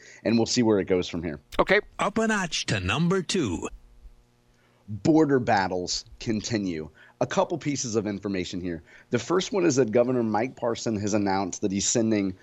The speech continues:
Speaker 1: two hundred National Guard members to the Texas border to help in Operation Lone Star, also sending twenty-two members of the state highway patrol. The other, the other piece of this is that Senator Eric Schmidt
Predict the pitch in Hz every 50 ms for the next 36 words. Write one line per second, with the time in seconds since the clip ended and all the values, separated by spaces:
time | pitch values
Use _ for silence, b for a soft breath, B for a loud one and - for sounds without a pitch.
0 | b b b b b - - 185 190 190 190 180 175 165 160 143 127 127 127 131
1 | 135 - - 131 113 110 98 107 104 110 113 110 101 92 87 85 76 78 80 82
2 | - - - _ b b b b b - 110 107 - - - 110 - - - 113
3 | 101 98 85 95 95 87 85 90 92 92 b b b b - 117 107 104 117 110
4 | 104 - 107 104 87 92 98 - 107 101 98 98 - 107 92 87 90 90 92 92
5 | 90 - - 98 90 90 87 82 - B B B B B B B 113 127 - -
6 | 156 143 - - - 131 120 117 113 110 110 104 - - - 117 120 120 120 110
7 | - 131 120 113 110 104 104 101 104 101 92 - 98 87 87 - - - 98 90
8 | 87 - - 92 87 82 87 87 80 - - - - - 95 87 78 73 73 -
9 | - B B B B B B B B B 131 135 139 139 139 147 151 139 123 107
10 | - - 117 139 151 143 143 156 147 131 - - - 147 131 - - 120 104 98
11 | 104 98 92 - - - 98 104 87 90 104 95 87 - - - 135 120 123 113
12 | 110 110 - - 113 113 107 95 - - - 127 127 131 123 - -